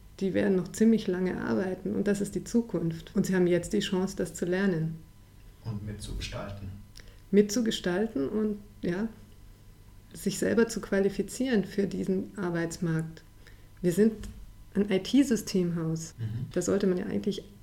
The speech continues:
Speaker 1: eigentlich auch denken, dass jeder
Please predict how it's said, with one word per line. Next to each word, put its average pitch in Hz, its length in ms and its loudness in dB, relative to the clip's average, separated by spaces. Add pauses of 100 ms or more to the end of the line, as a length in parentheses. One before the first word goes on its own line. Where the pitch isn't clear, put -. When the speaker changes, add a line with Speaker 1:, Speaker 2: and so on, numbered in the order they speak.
Speaker 1:
eigentlich 269 680 2
auch 220 160 -2
denken, 226 380 0
dass 185 240 -2
jeder 202 560 4